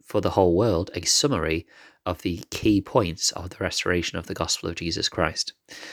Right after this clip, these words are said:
The first paragraph says, "We solemnly proclaim that God loves his children in every nation of the world. God the Father has given us the divine birth, the incomparable life, and the infinite atoning sacrifice of his beloved Son, Jesus Christ. By the power of the Father,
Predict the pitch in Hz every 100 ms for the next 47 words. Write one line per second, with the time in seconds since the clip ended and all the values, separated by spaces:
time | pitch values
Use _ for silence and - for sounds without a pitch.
0 | - - - _ 95 - 170 165 104 90
1 | 82 90 - 85 - 95 - 110 131 165
2 | 156 - 147 - 90 80 80 76 - 104
3 | 131 101 90 - 127 - - 90 85 87
4 | 85 98 107 127 92 85 - 87 - 92
5 | 87 80 - - - _ 92 123 151 -
6 | 92 92 87 85 - 127 98 87 92 90
7 | 92 117 98 92 92 120 - 90 101 -
8 | 98 104 95 90 85 92 117 139 - 98
9 | 90 90 131 131 127 127 - - - 113
10 | 117 - 98 - 101 90 95 90 90 87
11 | 90 92 113 131 - 85 92 90 87 -
12 | - 92 82 - - - - - _ -
13 | 87 - - 117 127 143 135 135 104 87
14 | 85